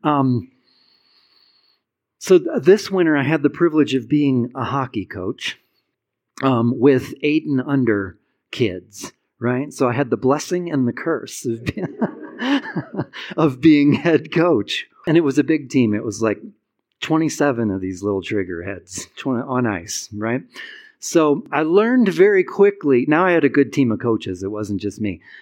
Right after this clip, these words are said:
But I learned very quickly that as I was, I, as we would gather kids and I would be like, "Okay, here's what we're gonna do." I learned if I did not get their eyes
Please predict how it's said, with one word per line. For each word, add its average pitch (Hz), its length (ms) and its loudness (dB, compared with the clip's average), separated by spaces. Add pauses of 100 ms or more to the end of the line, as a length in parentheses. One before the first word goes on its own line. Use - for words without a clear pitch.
But 120 180 0 (880)
I 143 100 2
learned 175 320 4
very 170 300 2
quickly 175 540 4
that 131 320 -2
as 151 220 0
I 147 80 2
was, 131 420 0
I, 139 140 -2
as 151 260 0
we 156 100 2
would 139 220 2
gather 165 320 2
kids 160 460 -2
and 139 120 2
I 135 80 -2
would 131 200 0
be 151 100 4
like, 127 240 -2
"Okay, 147 320 2
here's 143 280 -2
what 156 140 -4
we're 147 120 -6
gonna 143 260 2
do." 143 400 0 (680)
I 151 100 0
learned 170 480 2 (560)
if - 300 4 (120)
I 165 160 2
did 151 240 4
not 190 300 0 (180)
get 180 240 0 (240)
their 143 400 -2
eyes 120 800 -2